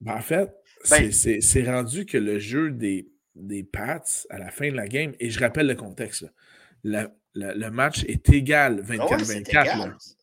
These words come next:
Speaker 1: Puis, il y a porteur de ballon, Ramondre Stevenson, des Pats, s'en va dans la zone de,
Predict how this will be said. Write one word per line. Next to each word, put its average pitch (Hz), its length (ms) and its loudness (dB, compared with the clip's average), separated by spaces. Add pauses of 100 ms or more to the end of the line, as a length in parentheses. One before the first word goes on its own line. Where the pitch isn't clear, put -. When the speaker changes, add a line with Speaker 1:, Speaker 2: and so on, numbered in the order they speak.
(840)
Speaker 1:
Puis, 147 280 -4
il 135 80 -4
y 117 40 0
a 98 60 -4
porteur - 360 -2
de 139 120 2
ballon, 123 400 0
Ramondre 110 520 -2
Stevenson, 156 760 -4
des 107 240 -6
Pats, 180 260 0 (180)
s'en 113 300 -2
va 135 180 0
dans 113 180 -4
la 101 200 -6
zone 120 260 -10
de, 101 280 -8